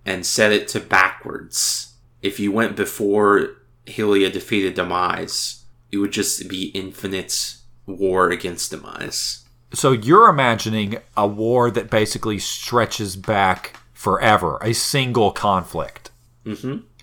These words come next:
Speaker 2: Because what I'm imagining is that Demise is some later iteration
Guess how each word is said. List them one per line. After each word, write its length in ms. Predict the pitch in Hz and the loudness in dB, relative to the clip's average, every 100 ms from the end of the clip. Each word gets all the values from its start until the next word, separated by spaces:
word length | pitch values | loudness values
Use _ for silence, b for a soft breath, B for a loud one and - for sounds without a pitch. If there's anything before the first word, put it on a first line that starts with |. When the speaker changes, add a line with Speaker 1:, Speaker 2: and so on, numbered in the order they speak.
| _ | _
Speaker 2:
Because 300 | - 135 127 | 0 2 4
what 160 | 123 127 | 4 2
I'm 260 | 123 160 180 | 4 4 4
imagining 720 | 151 110 101 92 92 85 80 b b b | 2 4 2 0 -6 -8 -10 b b b
is 160 | 113 104 | -6 -2
that 300 | 113 101 - | 0 -2 -2
Demise 680 | 110 110 110 123 123 120 - - | -4 4 6 6 4 0 -4 -4
is 440 | 117 110 104 92 - | -2 0 -2 -6 -8
some 480 | - 131 120 117 110 - | -4 2 2 0 -4 -8
later 500 | 110 110 123 107 104 113 | -4 0 2 2 -2 -2
iteration 800 | 107 101 98 98 98 - 87 | -2 0 0 -2 -4 -6 -6